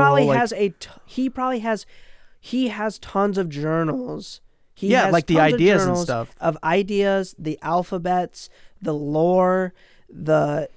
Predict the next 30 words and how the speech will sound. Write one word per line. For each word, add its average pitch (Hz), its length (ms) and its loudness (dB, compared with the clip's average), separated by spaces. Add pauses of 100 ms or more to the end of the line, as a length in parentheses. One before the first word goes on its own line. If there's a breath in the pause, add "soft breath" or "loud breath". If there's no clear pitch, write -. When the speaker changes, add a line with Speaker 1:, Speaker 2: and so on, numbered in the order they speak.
Speaker 1:
you 160 160 -4
know, 143 280 -4
his 160 220 -8
story 214 540 -2
beyond 170 680 -2
the - 60 -8
books - 480 -2
that 143 140 -4
he 143 140 -2
wrote 147 360 0
and 233 160 -8
published. - 640 -8
Yes. - 460 -10 (400 soft breath)
This 165 220 -2
world 220 400 6
has 190 160 -2
been 285 160 -2
created 175 440 0
by 151 180 -4
him 151 420 -2
entirely. 160 880 -6 (600)
Everything. 165 640 -2 (1160)
But 208 320 4 (1040)
also, 226 480 0 (440)
hobbits 208 640 -2 (760)
were 202 220 4
written 196 440 0
as 202 200 -2
brown-skinned 208 840 0
people. 214 520 -4